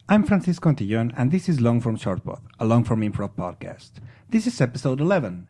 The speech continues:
useful advice and some not so much. Today, I'm going to talk about three pieces of advice for improv scenes. The first two of them I love and use as a powerful, actionable note for students. The first one is start from the middle.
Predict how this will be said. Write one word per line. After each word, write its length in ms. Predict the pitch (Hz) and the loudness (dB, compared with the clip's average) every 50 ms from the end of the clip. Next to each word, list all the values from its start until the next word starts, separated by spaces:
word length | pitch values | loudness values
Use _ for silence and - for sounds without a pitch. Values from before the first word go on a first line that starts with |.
| _ _ | _ _
useful 380 | - 180 226 233 - - 285 254 | 0 2 2 2 2 2 2 2
advice 440 | 220 151 131 131 135 143 156 - - | 4 4 4 4 6 4 4 2 0
and 140 | 156 156 143 | 0 0 0
some 460 | - - 196 196 196 202 196 185 185 | 2 2 2 4 4 4 2 4 4
not 160 | 180 180 175 | 2 2 2
so 220 | - - 139 127 | 0 -2 -2 -2
much. 400 | 117 104 101 - - - - - _ _ _ _ _ _ _ | -2 -6 -10 -12 -16 -20 -20 -20 _ _ _ _ _ _ _
Today, 420 | - 180 185 185 160 165 175 - - | 0 4 4 4 4 4 2 0 0
I'm 180 | 165 170 175 180 | 2 4 4 6
going 220 | 165 185 202 220 | 4 4 2 2
to 80 | 214 180 | 0 -2
talk 220 | 147 131 123 117 | 0 0 0 0
about 360 | 117 110 113 113 117 117 - - | 0 0 0 0 0 -2 -6 -10
three 260 | - - 196 233 254 | -4 2 2 2 2
pieces 360 | 247 - 196 180 185 165 - | 2 0 -2 -2 -2 -2 -4
of 80 | 156 135 | -2 -2
advice 560 | 139 120 101 101 95 95 98 117 - - _ _ _ _ _ _ _ _ | -2 -2 -4 -4 -4 -4 -6 -10 -12 -16 _ _ _ _ _ _ _ _
for 200 | _ - 170 160 | _ 0 2 2
improv 260 | 135 110 - - 117 | 2 2 0 -4 -6
scenes. 520 | - - - 139 120 95 85 80 - - - _ _ _ _ _ _ _ _ _ - | -6 -6 -4 -2 -2 -2 -4 -6 -10 -16 -20 _ _ _ _ _ _ _ _ _ -8
The 80 | 143 135 | -6 -2
first 340 | - - 269 262 - - | 0 2 0 0 0 -4
two 140 | - - 220 | 0 2 2
of 120 | 147 113 98 | 2 2 0
them 280 | 95 98 110 127 - - _ _ _ - | -4 -6 -8 -10 -12 -16 _ _ _ -2
I 140 | 147 147 | 0 2
love 320 | 139 143 143 139 139 139 143 | 2 4 2 2 2 0 0
and 180 | 139 131 127 | 0 0 0
use 240 | 123 135 143 139 - | 2 2 2 2 0
as 120 | 135 120 - | -4 -8 -8
a 60 | - | -12
powerful, 640 | - - - 156 185 202 208 190 - 214 214 208 - - | -8 -2 0 2 2 4 2 2 0 -4 -6 -6 -6 -6
actionable 500 | 170 175 - - 196 202 202 185 196 196 | -6 -6 -6 -4 -4 -2 -2 -2 -2 0
note 300 | 170 160 131 120 135 135 | 0 0 0 0 -2 -2
for 160 | - 151 151 | -2 -2 -2
students. 680 | 143 - - - 92 82 80 - - - - - - _ _ _ _ _ _ _ _ _ _ - | -2 -4 -8 -8 -8 -8 -10 -14 -18 -20 -20 -20 -20 _ _ _ _ _ _ _ _ _ _ -6
The 100 | 147 151 | -6 0
first 240 | 143 247 285 294 285 | 2 2 2 4 2
one 140 | 240 226 185 | 2 2 2
is 300 | 131 123 120 - - - _ _ | 2 0 -2 -4 -12 -20 _ _
start 440 | - - - - 165 156 156 151 | -20 -20 -4 0 2 2 2 0
from 200 | - - 156 147 | -2 -2 0 0
the 80 | 139 131 | 0 0
middle. 340 | 120 101 - - - - | -2 -4 -4 -8 -16 -20